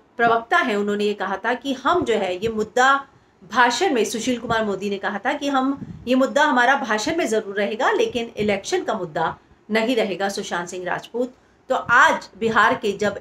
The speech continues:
election declare हुए हैं तो डॉक्टर स्वामी भी उसी मुद्दे पर बात कर रहे हैं कि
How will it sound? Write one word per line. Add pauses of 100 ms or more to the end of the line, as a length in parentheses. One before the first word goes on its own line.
election
declare
हुए
हैं (460)
तो (380)
डॉक्टर
स्वामी
भी
उसी
मुद्दे
पर
बात
कर
रहे
हैं
कि